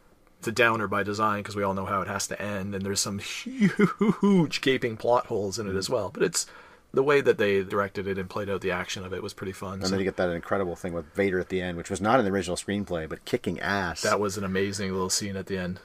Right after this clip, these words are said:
Speaker 2: The plot hole from that, though, is that what's it supposed to be? A few days later, when he has a sword fight with Obi-Wan Kenobi, he can barely move because he's an old guy.
Speaker 1: Yeah.
Speaker 2: But what's it supposed to be?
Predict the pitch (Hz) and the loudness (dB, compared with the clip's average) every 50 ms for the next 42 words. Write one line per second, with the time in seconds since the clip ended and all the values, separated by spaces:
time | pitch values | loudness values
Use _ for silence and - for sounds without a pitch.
0 | - - 123 110 113 98 - - 120 107 107 95 107 98 - 92 95 104 110 107 | -14 -12 -2 0 0 0 4 6 6 6 6 6 2 0 2 2 4 4 4 4
1 | - 95 90 87 85 80 - - 92 87 87 - - 92 95 92 - - - - | 2 0 0 0 -2 -4 -4 -2 -2 -2 -4 -4 -6 -6 -6 -4 -4 -4 -4 -4
2 | 92 - - 95 87 - 120 113 107 98 85 98 101 95 92 82 80 87 - 82 | -4 -4 -2 -4 -2 0 2 2 2 2 4 2 2 2 2 0 -2 -4 -2 -2
3 | - - - 104 92 - 104 92 87 85 85 82 - 90 98 95 95 90 87 85 | 0 2 2 2 2 2 2 2 2 2 -2 -2 -2 -2 -2 -2 -2 -2 -4 -4
4 | - - 92 95 95 90 82 85 76 - _ - - - _ _ _ _ _ - | -4 -4 -2 -2 -2 -2 -2 -4 -6 -8 _ -20 -20 -20 _ _ _ _ _ -12
5 | - 104 - 101 104 110 104 87 87 92 110 110 95 87 85 - 98 92 - 92 | -8 -6 0 6 8 8 8 8 6 4 4 4 4 2 0 -2 -4 -4 -2 -2
6 | 82 87 82 87 87 90 90 90 90 82 85 80 80 80 82 90 85 - - - | -2 -4 -4 -4 -2 -2 -2 -2 -2 -2 -2 0 0 0 -2 -4 -6 -6 0 2
7 | 117 107 107 107 - - - - - - _ _ _ _ _ - 104 95 92 87 | 4 4 4 0 -4 -8 -14 -20 -20 -20 _ _ _ _ _ 4 6 6 6 4
8 | - - - - 92 95 98 - - 80 - 82 87 87 - - 85 85 92 90 | 2 -4 -12 -6 -2 -2 0 0 -2 -6 -6 -4 -4 -4 -4 -4 -4 -2 -2 0
9 | 85 85 | -2 -2